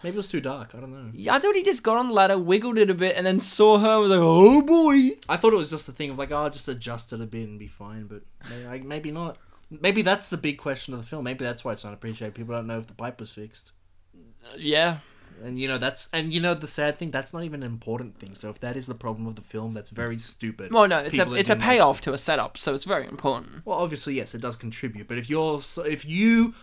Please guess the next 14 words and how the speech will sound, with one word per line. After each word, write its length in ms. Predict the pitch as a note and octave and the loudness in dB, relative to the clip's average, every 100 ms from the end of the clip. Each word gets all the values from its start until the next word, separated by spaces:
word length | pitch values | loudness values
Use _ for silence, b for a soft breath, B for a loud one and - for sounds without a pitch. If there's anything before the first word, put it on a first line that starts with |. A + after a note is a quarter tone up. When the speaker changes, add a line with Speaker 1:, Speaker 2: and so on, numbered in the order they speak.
| - | -4
Speaker 1:
are 120 | E3+ | 0
watching 400 | D#3+ F3 - E3 | 2 0 0 -2
this 180 | D#3+ - | -2 -4
film 240 | D#3 D3 | -2 -4
and 100 | C3+ | -4
you're 120 | C3+ D3+ | -4 -6
concerned 580 | - D3 - D3 D3 | -6 -6 -4 -2 -4
about 240 | B2+ B2+ - b b | -2 -2 -4 b b
was 280 | B2+ C3 C#3+ | -6 -4 -2
that 180 | C#3 C#3 | -2 -2
pipe 320 | - C#3+ B2 | -4 -4 -4
fixed 300 | - C#3+ - | -6 -6 -4
or 100 | D3 | -4
not, 240 | C#3+ D3+ | -4 -4